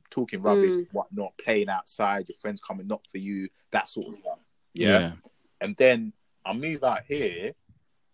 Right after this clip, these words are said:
Speaker 1: yeah, I walk in a supermarket. In some supermarkets that I walk in, I'm the only black guy.
Speaker 2: Yep.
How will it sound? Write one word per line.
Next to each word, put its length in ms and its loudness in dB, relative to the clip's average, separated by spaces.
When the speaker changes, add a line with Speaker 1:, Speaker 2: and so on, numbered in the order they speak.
Speaker 1:
yeah, 320 -4
I 40 -4
walk 240 0
in 60 -10
a 60 -6
supermarket. 920 -10
In 100 -6
some 260 4
supermarkets 720 -2
that 120 -4
I 40 -10
walk 340 -4
in, 220 -12
I'm 120 -2
the 100 0
only 180 0
black 300 -2
guy. 160 -10
Speaker 2:
Yep. 220 8